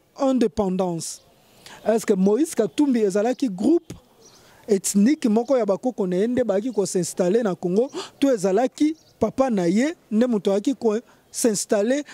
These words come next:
na Congo? Est-ce que abengami vraiment congolais d'origine, to abengami congolais d'origine te? Soki Moïse Katumbi eke mobeko wana ezo reprocher ye, pourquoi ko s'entêter to kolukaka koya kotia candidature po lobi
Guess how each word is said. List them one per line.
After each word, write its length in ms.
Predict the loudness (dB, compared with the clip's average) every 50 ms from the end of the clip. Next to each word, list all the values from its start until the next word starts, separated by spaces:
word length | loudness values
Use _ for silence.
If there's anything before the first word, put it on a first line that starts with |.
| -20 _ -2
na 300 | 0 2 2 2 2 0
Congo? 420 | -2 -2 -2 -2 0 0 -2 -4 -4 _ _ _ _ _ _ _ -20 -10 -2 -2
Est-ce 160 | -2 0 0
que 80 | -2
abengami 560 | 0 0 -2 -2 -2 -2 0 0 0 0 0 0
vraiment 300 | 0 0 0 0 -2 -2 -2
congolais 420 | -4 -4 -2 -2 -2 -2 -2 -2
d'origine, 560 | -2 -2 -2 -2 -4 -6 -6 -4 -4 -6 -6 -8 _ _ -20 -20 -20 -10 -4
to 80 | -2 0
abengami 420 | 0 0 0 0 0 0 0 -2
congolais 440 | -2 -2 -2 -2 0 0 0 0 0
d'origine 440 | 0 0 -2 -2 -4 -6 -6 -8 -8
te? 140 | -8 -10 -14 -12 -12 -14 -10 -4
Soki 240 | -2 -2 0 0 0 0
Moïse 260 | 2 2 2 0 0 0
Katumbi 720 | -2 -2 0 0 0 0 2 2 2 2 2 0 -2 -2 -2
eke 320 | -2 -2 0 0 0 0 0
mobeko 600 | 2 0 0 0 0 0 -2 -2 0 0 0 0
wana 260 | 0 0 -2 -6 -4
ezo 240 | -4 -4 -2 -2 -2
reprocher 540 | -2 -2 -4 -4 -4 -4 -4 -4 -2 -2 0
ye, 160 | 0 0 -2 -4 -8 -14 -20 -10 _
pourquoi 300 | -4 -4 -2 -2 -4 -2
ko 140 | 0 -2 0
s'entêter 680 | 0 0 -2 -2 -2 -2 -2 -2 0 0 -2 -2 -2 -4 -10 -16 -20 -20 -20 -20 -20 -20 -20 -20 -20 -20 -20 -8 -2
to 300 | -2 0 0 0 -2 -6 -8 -10 -18 -20 -20 -20 -20 -20 -20 -20 -20 -20 -20 -20 -20 -20 -20 -20 -4 0
kolukaka 540 | 0 0 0 0 0 0 0 0 0 -2 -2
koya 260 | 0 0 2 2 0
kotia 280 | 0 -2 -2 -2 -2 -2
candidature 720 | -2 -4 -4 -2 -2 -2 -2 -4 -2 -2 0 0 0 0
po 240 | -2 -2 -2 0 2
lobi 420 | 2 0 0 0 0 0 -2 -2